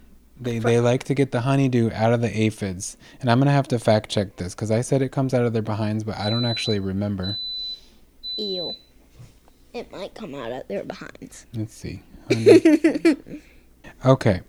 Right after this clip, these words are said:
Speaker 1: let's find this. How is honeydew? Aphids are small insects that live from plant sap. In essence, honeydew is the excrements of aphids, or put more bluntly, aphid poop.
Speaker 2: Ew,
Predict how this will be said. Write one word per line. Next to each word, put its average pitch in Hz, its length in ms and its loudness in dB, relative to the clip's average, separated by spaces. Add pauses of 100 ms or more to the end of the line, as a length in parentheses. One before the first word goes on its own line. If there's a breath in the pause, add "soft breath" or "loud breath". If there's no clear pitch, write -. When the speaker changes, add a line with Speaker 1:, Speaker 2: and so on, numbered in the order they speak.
(160)
Speaker 1:
let's 135 220 -2
find 127 340 4
this. 113 400 -2 (380)
How 139 220 0
is 143 100 0
honeydew? 127 340 0 (360 loud breath)
Aphids 196 420 -2
are 135 100 2
small 143 400 4
insects 147 460 2
that 113 160 2
live 139 240 4
from 120 220 0
plant 131 360 0
sap. 101 380 -4 (380 soft breath)
In 123 160 0
essence, 120 580 0
honeydew 147 480 4
is 113 160 0
the 104 120 -4 (120)
excrements 107 800 -2
of 101 340 -4
aphids, 117 400 -2
or 107 100 -6
put 147 300 0
more 135 220 2
bluntly, 110 600 -2 (720 soft breath)
aphid 113 480 -4
poop. - 300 -6 (1500)
Speaker 2:
Ew, 202 320 2